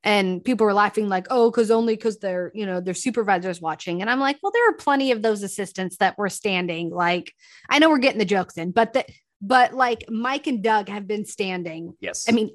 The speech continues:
Speaker 1: every game, almost all game, like, you know, willing these guys to
Speaker 2: You might just not have noticed Mike was standing 'cause
Speaker 1: to
Speaker 2: he's
Speaker 1: get
Speaker 2: so
Speaker 1: it.
Speaker 2: small.
Speaker 1: So, I
Speaker 2: You might have,
Speaker 1: know,
Speaker 2: you might have
Speaker 1: but
Speaker 2: just thought
Speaker 1: it's
Speaker 2: he was
Speaker 1: such a
Speaker 2: sitting.
Speaker 1: difference when they stand next to each <laughs> other.
Speaker 2: Yeah,
Speaker 1: It's
Speaker 2: it,
Speaker 1: so
Speaker 2: it,
Speaker 1: funny.
Speaker 2: it's always, always
Speaker 1: Um,
Speaker 2: funny to watch that,
Speaker 1: yeah.
Speaker 2: the side by side.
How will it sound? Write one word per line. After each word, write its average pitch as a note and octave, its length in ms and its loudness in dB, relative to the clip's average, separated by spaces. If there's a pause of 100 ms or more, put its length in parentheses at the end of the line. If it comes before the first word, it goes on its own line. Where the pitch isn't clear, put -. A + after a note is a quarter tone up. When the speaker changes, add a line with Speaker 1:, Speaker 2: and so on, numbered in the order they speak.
Speaker 1:
every A#3 300 6
game, G3 460 4
almost G3+ 440 -2
all F#3 200 4
game, E3 360 -6
like, E3+ 340 -6 (540)
you A#3 120 2
know, F3+ 260 4
willing A3 600 2
these F3+ 220 -2
guys F3 460 -2
to D#3 340 -8 (340)
Speaker 2:
You D#3+ 100 0
might F#3 180 4
just C#3+ 160 -4
not C#3 140 4
have A2 80 -8
noticed B2+ 280 2
Mike G#2+ 200 0
was G2 100 -8
standing F#2+ 240 -4
'cause - 80 -14
Speaker 1:
to G#3+ 60 -2
Speaker 2:
he's F3 60 -8
Speaker 1:
get E3 140 0
Speaker 2:
so D#3 40 -6
Speaker 1:
it. D3 40 -6
Speaker 2:
small. A2+ 360 0
Speaker 1:
So, E3 260 0 (180)
I A#3 60 0
Speaker 2:
You A#3+ 100 4
might A3+ 60 6
have, G#3 100 8
Speaker 1:
know, F#3 160 6
Speaker 2:
you B2 80 0
might C3 80 6
have B2+ 120 0
Speaker 1:
but D4+ 80 8
Speaker 2:
just C#4+ 80 6
thought - 100 6
Speaker 1:
it's - 40 -2
Speaker 2:
he F4 40 2
was E4+ 80 4
Speaker 1:
such - 80 0
a - 40 4
Speaker 2:
sitting. C#4+ 140 4
Speaker 1:
difference C#4 260 0
when B3+ 120 2
they A3+ 100 0
stand A3 300 -2
next A3 240 -4
to A#3 120 -2
each - 180 0
<laughs> - 40 -6
other. D#4 400 -4
Speaker 2:
Yeah, G3+ 320 2
Speaker 1:
It's - 20 -12
Speaker 2:
it, - 180 -2
Speaker 1:
so C4 100 0
Speaker 2:
it, - 100 -6
Speaker 1:
funny. F#3 340 -14 (280)
Speaker 2:
it's - 240 -8
always, G2 480 -4
always G#2+ 240 -2
Speaker 1:
Um, F#2+ 340 -12
Speaker 2:
funny G2+ 240 -2
to F#2 60 -4
watch F#3 220 -2
that, F#2+ 60 0
Speaker 1:
yeah. C3 280 0
Speaker 2:
the G2 80 -12
side G2 240 0
by F#2+ 100 0
side. F#2 280 -4